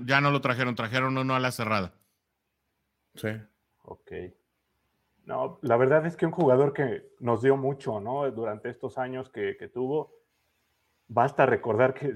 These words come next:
Speaker 3: bueno, le rompieron la, la mandíbula, ¿no? En, en aquella jugada tan desleal
Speaker 1: Híjole.
Speaker 3: de los Steelers.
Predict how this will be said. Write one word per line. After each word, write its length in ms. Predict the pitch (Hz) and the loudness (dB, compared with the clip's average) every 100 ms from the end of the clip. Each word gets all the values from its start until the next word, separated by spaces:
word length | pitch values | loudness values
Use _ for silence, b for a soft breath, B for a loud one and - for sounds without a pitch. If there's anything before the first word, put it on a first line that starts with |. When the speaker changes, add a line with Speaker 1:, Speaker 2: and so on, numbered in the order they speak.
| 131 | -6
Speaker 3:
bueno, 260 | 123 135 131 | -4 0 2
le 100 | 107 | 4
rompieron 540 | 104 110 123 135 131 | 2 0 2 2 2
la, 500 | 113 101 101 95 - _ _ _ _ _ | -2 -2 -4 -4 -8 _ _ _ _ _
la 140 | 117 107 | -8 -8
mandíbula, 640 | 107 104 147 170 117 107 | -6 -10 -4 0 2 0
¿no? 600 | 110 147 151 117 110 104 | 0 -4 -4 -4 -6 -8
En, 300 | 104 104 98 | -10 -12 -16
en 180 | 104 104 | -12 -8
aquella 400 | 107 - 120 127 | -8 -8 -6 -6
jugada 360 | 123 117 117 120 | -4 -6 -4 -4
tan 180 | 107 104 | -6 -8
desleal 360 | 104 101 147 | -6 -4 -4
Speaker 1:
Híjole. 140 | 117 107 | -4 -8
Speaker 3:
de 20 | 98 | -12
los 60 | |
Steelers. 720 | 104 - 123 139 147 120 107 | -18 -14 -8 -4 -2 -2 -6